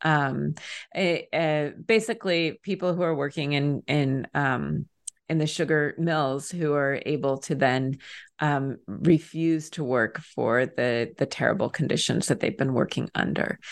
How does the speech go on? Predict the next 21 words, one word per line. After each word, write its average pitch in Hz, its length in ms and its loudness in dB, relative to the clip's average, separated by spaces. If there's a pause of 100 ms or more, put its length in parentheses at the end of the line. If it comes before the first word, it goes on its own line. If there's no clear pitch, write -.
(280)
Um, 151 260 2
so 196 420 0 (260)
during 233 320 2
his 165 640 -2
administration, 151 1160 0
it's 160 400 2
a 160 80 4
time 135 480 0
also 143 260 0
where 131 120 4
you 139 120 2
see 135 220 -4
a 117 100 2
lot 131 240 2
of 135 200 0
the, 131 360 0 (180)
a 151 100 -2
lot 165 200 2
of 175 120 -2
social 151 340 -2
activism - 840 0